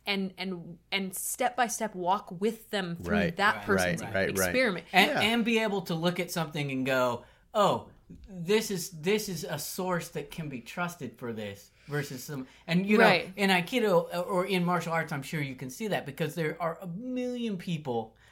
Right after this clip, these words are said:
Speaker 3: who, uh, have done, and if you're online, you are probably talking to them, uh, who say that they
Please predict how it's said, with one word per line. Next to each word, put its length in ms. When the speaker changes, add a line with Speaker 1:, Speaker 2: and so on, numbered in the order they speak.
Speaker 3:
who, 460
uh, 380
have 240
done, 320
and 320
if 180
you're 140
online, 480
you 280
are 140
probably 600
talking 360
to 80
them, 100
uh, 340
who 220
say 420
that 220
they 440